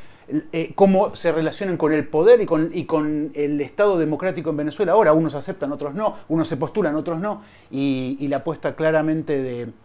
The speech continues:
de, sobre todo de serenidad, de tranquilidad y de futuro del gobierno venezolano ha quedado clara. Han apostado todo para un golpe de Estado, han fracasado y ahora se ven las consecuencias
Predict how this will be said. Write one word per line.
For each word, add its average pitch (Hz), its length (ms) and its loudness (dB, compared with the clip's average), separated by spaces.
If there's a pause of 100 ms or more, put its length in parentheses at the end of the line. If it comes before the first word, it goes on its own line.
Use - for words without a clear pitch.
(360)
de, 131 340 -8 (240)
sobre 143 320 -2
todo 240 300 10
de 185 340 6 (280)
serenidad, 165 840 4
de 139 140 -2
tranquilidad 160 760 4 (280)
y 151 120 -2
de 160 100 0
futuro 165 520 -2
del 123 120 -6
gobierno 190 320 0
venezolano 190 560 0
ha 196 160 -2
quedado 165 420 0
clara. 113 340 -10 (380)
Han 214 220 2
apostado 202 420 0
todo 220 260 -4
para 135 440 -4
un 165 140 -4
golpe 170 240 -2
de 123 80 -6
Estado, 110 420 -12
han 180 240 -4
fracasado 180 720 -4
y 123 140 -4
ahora 165 200 0
se - 160 -6
ven 196 200 -4 (180)
las 123 100 -10
consecuencias 175 760 -2